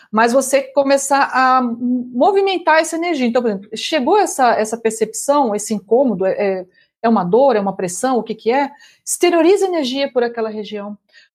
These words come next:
O professor Eduardo Martins, aliás, até lembrando que no livro dele, de higiene consciencial, ele dá uma, um, ele fala sobre a teoria, né? Ele traz a teoria da,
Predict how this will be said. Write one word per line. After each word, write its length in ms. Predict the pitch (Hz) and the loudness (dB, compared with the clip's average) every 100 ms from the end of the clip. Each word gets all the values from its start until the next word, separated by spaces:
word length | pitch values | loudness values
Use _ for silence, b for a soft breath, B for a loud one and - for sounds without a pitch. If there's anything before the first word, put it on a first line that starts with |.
| _ | _
O 480 | - 240 247 247 240 | 0 2 4 6 4
professor 340 | 240 247 - 285 | 2 -2 0 0
Eduardo 380 | 262 240 240 208 | 2 2 2 0
Martins, 760 | 202 190 - 277 233 - - _ _ _ - | -4 -6 -2 0 0 -2 -10 _ _ _ -6
aliás, 260 | 202 220 | 0 0
até 200 | 214 233 | 2 0
lembrando 500 | 240 233 202 247 226 | 0 2 2 2 0
que 100 | 196 | -2
no 120 | 202 | -4
livro 260 | 202 208 202 | -2 0 -2
dele, 500 | 180 202 247 202 175 - _ _ _ _ _ | 2 2 2 0 -6 -14 _ _ _ _ _
de 80 | 190 | -8
higiene 260 | 175 190 185 | -2 -2 -2
consciencial, 720 | 190 180 185 180 196 233 233 B B B - | -10 -10 -10 -6 -2 -2 -4 B B B 2
ele 280 | 214 226 233 | 4 4 2
dá 400 | 214 226 233 247 | 2 2 2 2
uma, 1040 | 233 220 214 214 214 208 202 190 185 - _ _ _ _ - | 0 -2 -2 -2 -2 -2 -4 -6 -8 -14 _ _ _ _ -12
um, 340 | 190 185 185 - | -8 -8 -8 -2
ele 140 | 196 | -2
fala 280 | 220 214 233 | 0 0 0
sobre 240 | 233 208 | 0 -2
a 40 | 208 | 2
teoria, 440 | 208 196 233 269 | 2 2 2 2
né? 320 | 214 247 190 - | 2 0 -2 -8
Ele 240 | 214 190 180 _ | -10 -10 -12 _
traz 300 | - 190 226 | -2 2 2
a 80 | 226 | 2
teoria 280 | 233 214 220 | 2 4 4
da, 220 | 233 233 | 2 0